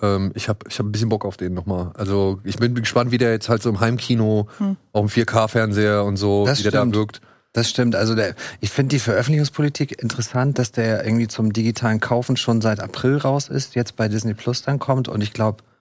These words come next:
Speaker 3: physisch erst im Juli oder so.
Speaker 1: Ja, aber
Speaker 3: Also
Speaker 1: die, die, die wurden aber schon angekündigt, ne?
Speaker 3: Ja, genau. Aber ich find das so, also das ist halt auch wieder so ein, so ein Trend, den ich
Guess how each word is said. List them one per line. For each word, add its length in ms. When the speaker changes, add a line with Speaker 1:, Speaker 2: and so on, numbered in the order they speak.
Speaker 3:
physisch 400
erst 300
im 100
Juli 400
oder 200
so. 260
Speaker 1:
Ja, 100
aber 80
Speaker 3:
Also 0
Speaker 1:
die, 220
die, 140
die 120
wurden 160
aber 120
schon 120
angekündigt, 580
ne? 120
Speaker 3:
Ja, 140
genau. 340
Aber 160
ich 100
find 240
das 160
so, 300
also 180
das 220
ist 80
halt 120
auch 160
wieder 140
so 80
ein, 220
so 80
ein 100
Trend, 280
den 120
ich 200